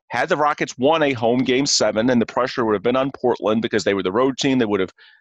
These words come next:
at that point, blown both Game five and Game six. They were up three one. The Rockets, they would have played the eventual N B A champion Spurs, and the Spurs were a great team, not trying to take anything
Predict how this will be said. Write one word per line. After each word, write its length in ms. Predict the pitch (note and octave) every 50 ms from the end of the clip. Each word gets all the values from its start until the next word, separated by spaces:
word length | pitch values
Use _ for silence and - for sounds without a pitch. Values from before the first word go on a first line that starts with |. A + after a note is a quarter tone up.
| _ _ _ _ _
at 80 | A#2 A2
that 220 | - A#2 A#2 - -
point, 300 | - A#2 G#2+ G#2+ G2+ -
blown 300 | G#2+ A2+ A2+ A2+ A2+ G#2+
both 200 | G#2+ G#2+ G#2 -
Game 160 | A#2+ G#2 F#2+
five 300 | - G#2 G2+ G2+ G2+ G2 - -
and 180 | G#2+ G#2+ G#2 F#2+
Game 180 | G2 F#2+ -
six. 320 | - - - C#3+ C#3+ - -
They 80 | A#2
were 120 | A2 G#2 G2
up 80 | - _ _
three 220 | - G#2 F#2+ G2 F#2
one. 480 | F2+ G2+ C3 D#3 D#3 D#3 D3+ D3+ D3 - _ _ _ _ _ _ _ _ _ _
The 60 | - G#2+
Rockets, 540 | A#2+ C#3 D3 D3 - E3+ D#3 - - -
they 100 | - C3+
would 120 | A2+ A2 A2
have 80 | G#2+
played 220 | - - A#2+ B2 A2+
the 80 | A#2+
eventual 460 | A2+ G2 A2 A#2 B2 - C3 A#2 A#2 A2+
N 80 | A#2+
B 140 | A2+ B2 A#2
A 80 | A2 A2
champion 500 | - - B2 A2+ A2 A#2+ A2 G2+ F#2+ F#2
Spurs, 720 | - - - - C#3 C#3 C#3 C#3 C#3 C#3 C#3+ C3+ - -
and 300 | - D3 D3 C#3+ C#3+ C#3+ - _ _ _ _ _ _ _ _ _ _ _ _ _ _ E3
the 40 | D#3
Spurs 260 | - G3+ G3+ F#3+ -
were 80 | E3 C#3
a 40 |
great 220 | B2 C3+ C3 C3 -
team, 220 | - C3 D3 E3+
not 120 | E3+ D#3 -
trying 260 | - C#3 A#2+ C3 C3
to 60 | A#2
take 280 | - - C3 B2 - -
anything 480 | B2+ B2 A#2 - A#2+ A#2 A2+ A2 G#2+